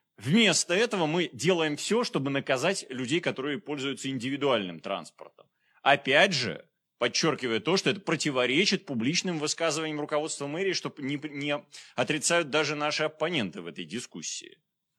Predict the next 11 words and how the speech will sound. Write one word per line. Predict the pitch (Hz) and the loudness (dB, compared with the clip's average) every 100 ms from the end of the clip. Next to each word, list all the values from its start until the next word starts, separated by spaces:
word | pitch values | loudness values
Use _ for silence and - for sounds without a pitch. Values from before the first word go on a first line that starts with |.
| _ _ _ _ _ _ _ _ _ _ - | _ _ _ _ _ _ _ _ _ _ 0
Абсолютно | 131 - - 175 226 233 147 139 | 0 2 4 4 4 2 0 0
неумные, | 143 165 160 240 185 131 | 2 2 4 4 4 4
непродуманные | 113 160 156 160 131 156 233 202 165 147 | 2 2 4 2 4 0 2 2 2 0
меры | 135 143 107 80 - _ _ | 0 2 0 -2 -10 _ _
с | - | -2
попыткой | 139 143 240 - 320 - | 2 2 0 -2 -4 -4
изобразить | 214 185 139 175 120 170 139 143 226 190 | 2 4 6 4 6 4 4 2 -2 -4
и | 151 | -6
имитировать | 147 135 156 185 190 170 - _ | -6 -6 0 2 2 0 -8 _
бурную | 104 139 151 151 143 | -2 0 0 0 -2
деятельность. | 107 107 82 80 71 - - - | 0 0 -2 -8 -14 -16 -20 -20